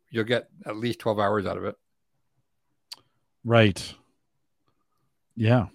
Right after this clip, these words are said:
Speaker 2: I don't know. What do you think? Uh, for four hundred bucks?
Speaker 1: That's, that's crazy.
Speaker 2: Pretty good.
Speaker 1: That up here is a thousand bucks.
Speaker 2: Really?
Speaker 1: Yeah.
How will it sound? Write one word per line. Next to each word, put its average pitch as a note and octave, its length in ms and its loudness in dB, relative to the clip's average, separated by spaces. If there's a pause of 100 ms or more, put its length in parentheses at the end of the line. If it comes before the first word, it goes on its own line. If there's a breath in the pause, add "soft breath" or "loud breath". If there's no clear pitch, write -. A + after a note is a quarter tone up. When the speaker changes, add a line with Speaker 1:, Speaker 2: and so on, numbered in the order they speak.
(720 soft breath)
Speaker 2:
I F#3+ 60 2
don't A#3+ 60 8
know. A#3+ 80 10
What D3+ 120 8
do G#3+ 60 8
you G#3 60 0
think? E3 340 4
Uh, C#3 80 -4
for C#3+ 180 0
four D#3+ 220 4
hundred G#3 180 4
bucks? - 600 -2 (720)
Speaker 1:
That's, B2+ 460 -2 (260)
that's - 220 -4
crazy. G2+ 400 -2 (580)
Speaker 2:
Pretty C#3+ 160 2
good. C#3 280 10
Speaker 1:
That B2+ 160 4
up B2+ 140 2
here B2+ 120 4
is A#2 100 2
a A#2 40 0
thousand G2+ 360 0
bucks. - 400 -8 (400)
Speaker 2:
Really? D#3 500 0 (460)
Speaker 1:
Yeah. G#2 140 -4